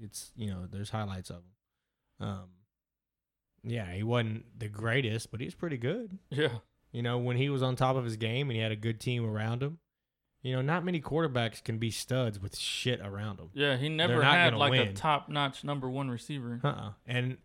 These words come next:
Speaker 1: you know, I know everybody loves Tom Brady, but you give Tom Brady some of these teams that these quarterbacks have, and he's not winning.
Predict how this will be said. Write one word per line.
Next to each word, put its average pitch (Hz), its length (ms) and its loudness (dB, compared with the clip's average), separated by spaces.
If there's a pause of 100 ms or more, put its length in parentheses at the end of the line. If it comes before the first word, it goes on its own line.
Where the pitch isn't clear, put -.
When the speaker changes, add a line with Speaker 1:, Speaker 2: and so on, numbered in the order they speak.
(120)
Speaker 1:
you 139 100 4
know, 127 120 6
I 131 120 6
know 139 220 6
everybody 127 380 6
loves 117 280 2
Tom 110 260 2
Brady, 120 300 2
but 107 200 -2
you 123 120 -2
give 135 240 4
Tom 120 260 2
Brady 117 300 4
some 110 220 0
of 110 80 2
these 107 160 0
teams 107 440 -2
that 101 120 -8
these 104 160 -6
quarterbacks 101 480 -2
have, 131 220 -2
and 107 100 0
he's 113 100 0
not 127 180 0
winning. 117 280 -4